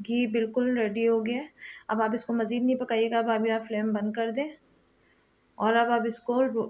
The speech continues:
हल्का सा नीम गर्म हो ता-, तब आप इसको छान लिएगा।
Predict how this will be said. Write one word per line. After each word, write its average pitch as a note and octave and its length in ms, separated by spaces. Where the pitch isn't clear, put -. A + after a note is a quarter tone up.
हल्का A3+ 480
सा B3+ 260
नीम A#3 300
गर्म A#3 260
हो B3 120
ता-, A3+ 420
तब G#3 160
आप G3+ 160
इसको A#3+ 300
छान F#3+ 360
लिएगा। F3+ 320